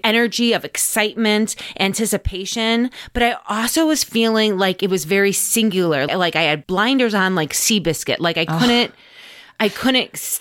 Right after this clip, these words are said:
Speaker 1: get off track. I had to focus on th-, those feelings. Does that make sense?
Speaker 2: I think so. And I remember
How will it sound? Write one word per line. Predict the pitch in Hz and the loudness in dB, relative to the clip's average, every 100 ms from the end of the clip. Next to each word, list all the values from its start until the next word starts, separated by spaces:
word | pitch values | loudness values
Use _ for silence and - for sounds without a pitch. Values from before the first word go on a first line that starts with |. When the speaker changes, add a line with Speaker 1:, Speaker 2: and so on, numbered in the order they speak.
| - | -4
Speaker 1:
get | 233 208 | -2 0
off | 190 180 | 0 -4
track. | - 165 113 - | -6 -4 -4 -4
I | 190 | -2
had | 180 196 | 0 0
to | 185 | -2
focus | - 202 185 160 - - | -2 -2 0 -4 -4 -2
on | 180 160 160 147 151 | 0 0 -2 -8 -4
th-, | 175 - | -2 -2
those | 151 165 156 | -2 -2 0
feelings. | - 156 135 156 | -2 -2 -2 -2
Does | 196 | 0
that | 208 | 0
make | 226 208 | -2 0
sense? | 214 226 247 - _ | 0 0 -4 -12 _
Speaker 2:
I | 170 | -2
think | 170 202 220 | 0 0 0
so. | - 180 151 139 160 196 _ _ | 0 0 2 0 -2 -8 _ _
And | 214 214 214 | 0 0 2
I | 220 | 0
remember | 190 196 214 220 269 294 | 0 0 0 2 0 -2